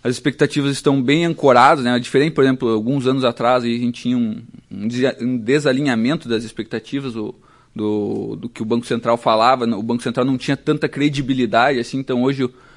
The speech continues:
desde dois mil e dezesseis pra cá, aí, quando o Ilan assumiu ali o Banco Central, ah,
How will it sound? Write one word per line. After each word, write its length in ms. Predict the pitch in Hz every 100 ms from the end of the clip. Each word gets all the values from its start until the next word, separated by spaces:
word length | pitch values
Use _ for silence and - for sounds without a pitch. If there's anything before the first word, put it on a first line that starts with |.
| _ _ _
desde 260 | - 160 180
dois 160 | 165
mil 140 | 143 156
e 40 |
dezesseis 600 | 143 139 127 - 139 156
pra 180 | - 120
cá, 200 | - 123
aí, 180 | 131 131
quando 300 | 131 117 113
o 240 | 104 101
Ilan 340 | 110 110 123 135
assumiu 440 | 120 - 110 131
ali 120 | 117
o 80 | 117
Banco 220 | 110 113
Central, 580 | - 113 110 113 131 - - - - -
ah, 480 | 120 120 120 113